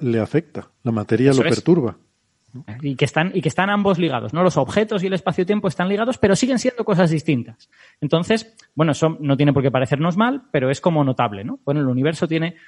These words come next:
Speaker 2: dos cosas que son dinámicas, que interaccionan entre sí, pero que son como animales un poco, un poco diferentes, ¿no? El espacio-tiempo y el,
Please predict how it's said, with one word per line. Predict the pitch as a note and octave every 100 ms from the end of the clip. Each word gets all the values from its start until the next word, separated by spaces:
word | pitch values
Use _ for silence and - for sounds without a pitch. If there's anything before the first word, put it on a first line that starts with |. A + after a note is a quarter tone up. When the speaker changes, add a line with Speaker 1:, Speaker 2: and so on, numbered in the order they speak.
| _
Speaker 2:
dos | B2+ D#3+ -
cosas | F3 C3
que | -
son | C#3 D3 C#3
dinámicas, | C#3+ F3+ A3 A3 B3 -
que |
interaccionan | C#3 C3 B2+ D3+ D#3
entre | F3 F#3+
sí, | B3
pero | A3+ E3
que | D3
son | F#3+ G3+
como | F3 D3+ C#3
animales | C#3 C3+ D3+ E3+ F3 - - -
un | D3
poco, | C#3+ C#3+ C3+
un | C#3
poco | C3 C3
diferentes, | A#2+ A#2 G#2+ A2+ A2
¿no? | F3
El |
espacio-tiempo | C#3 D#3 C#3 D3+ F#3+ G3 F#3+
y | D#3
el, | C3 B2 A#2+ A#2